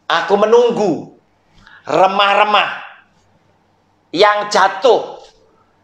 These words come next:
remah-remah yang dibuang oleh anakmu, yang anakmu sudah pasti tidak mau. Bagiku cukup." Saudara,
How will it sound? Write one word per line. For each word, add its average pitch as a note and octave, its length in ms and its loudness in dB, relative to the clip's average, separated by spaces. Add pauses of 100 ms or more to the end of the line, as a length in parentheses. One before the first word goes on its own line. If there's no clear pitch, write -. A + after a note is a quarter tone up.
remah-remah G#3 960 0
yang A#3+ 320 0
dibuang A3+ 720 0
oleh G3 160 4
anakmu, F3 480 -2 (480)
yang G3 160 2
anakmu A3+ 720 0
sudah A3 240 2
pasti G3+ 560 0
tidak B3 400 2
mau. D#3+ 480 0 (720)
Bagiku G3+ 1040 0 (400)
cukup." - 640 -2 (1700)
Saudara, B2+ 640 -4